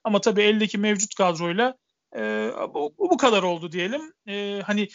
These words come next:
yenildik ama ezilmedik, e, diyebileceğimiz iki yenilgiyi alarak Fenerbahçe döndü İstanbul'a.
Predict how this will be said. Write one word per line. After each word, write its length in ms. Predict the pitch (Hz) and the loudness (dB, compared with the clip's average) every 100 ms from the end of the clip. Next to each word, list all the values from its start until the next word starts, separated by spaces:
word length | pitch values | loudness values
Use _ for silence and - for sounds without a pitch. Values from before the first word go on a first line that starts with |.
| - | -6
yenildik 460 | 185 202 240 269 285 | 2 4 4 4 2
ama 220 | 226 233 | 0 2
ezilmedik, 720 | 220 196 226 208 180 240 - _ _ _ _ - | -2 -2 -6 -6 -6 -10 -16 _ _ _ _ -12
e, 60 | 185 180 180 175 180 175 | -8 -6 -6 -6 -6 -6
diyebileceğimiz 600 | 170 196 185 175 196 214 | 0 0 0 2 2 2
iki 220 | 202 - 202 | -4 -4 -2
yenilgiyi 500 | 202 208 196 214 202 | 0 0 -2 2 2
alarak 360 | 202 214 180 | 4 2 0
Fenerbahçe 760 | 175 165 160 160 156 170 160 170 _ _ 160 | -2 -4 -2 -4 -4 -4 -6 -8 _ _ -10
döndü 480 | 156 165 160 160 165 | -2 -2 -2 -2 -2
İstanbul'a. 800 | 190 - 196 185 165 160 233 277 | -2 -2 2 0 0 2 2 2